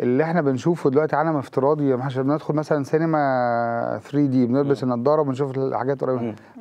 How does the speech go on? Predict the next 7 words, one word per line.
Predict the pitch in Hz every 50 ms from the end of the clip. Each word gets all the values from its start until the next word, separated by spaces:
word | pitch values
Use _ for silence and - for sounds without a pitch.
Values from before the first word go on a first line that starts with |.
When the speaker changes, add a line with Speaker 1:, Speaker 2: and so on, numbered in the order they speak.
| 214 165
Speaker 1:
فالفيلم | 127 110 - 165 185 185 170
ده | 147 147 170 175 180
اصلا | 180 175 - 202 196
منتج | 190 175 156 165 190 180 - 214 220 208 196 - -
ومبرمج، | - 135 139 147 151 151 190 214 196 165 143 127 127 - -
صح؟ | - - 185
Speaker 2:
أيوة. | - 113 110 110